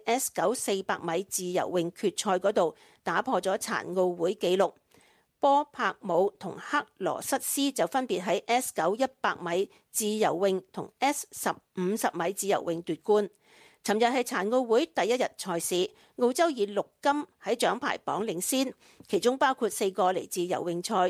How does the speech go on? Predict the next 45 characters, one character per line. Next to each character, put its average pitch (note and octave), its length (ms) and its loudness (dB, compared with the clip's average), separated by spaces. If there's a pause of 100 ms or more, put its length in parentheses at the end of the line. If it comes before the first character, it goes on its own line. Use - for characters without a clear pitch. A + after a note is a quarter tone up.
同 D#3+ 140 -14
埋 C3 240 -6
兩 E3 280 -2
個 F#3+ 200 2
嚟 C#3 180 -8
自 E3 160 -6
單 G#3+ 320 -2
車 G#3 180 -2
賽 D#3 220 -4
事。 E3+ 300 -2 (480)
中 E4+ 120 2
國 D4 160 2
隊 B3 300 2
就 - 80 0
喺 A#3 340 2
輪 E3 380 -4
椅 A3 200 0
劍 G#3+ 300 -2
擊 - 220 -2 (220)
同 G3+ 80 -6
埋 F3 200 0
游 E3+ 120 -2 (200)
泳 F#3+ 160 2
項 G3 220 0
目 F#3+ 180 -2 (100)
連 D#3 200 -4
奪 F#3 180 2 (140)
五 F#3 60 -4
面 F#3 340 0
金 C4 180 0
牌， - 240 -2 (280)
以 G3 160 2
五 F#3 360 -4
金 C#4 300 0
一 C#4+ 80 -2
銀 G#3 220 -4
二 E3+ 420 -6
銅 F3+ 200 -4 (140)
排 - 220 -4
第 - 140 -8
二。 - 1900 -6
財 D#3 40 -6
經 G#3 140 0
消 A#3 160 0
息， B3 200 0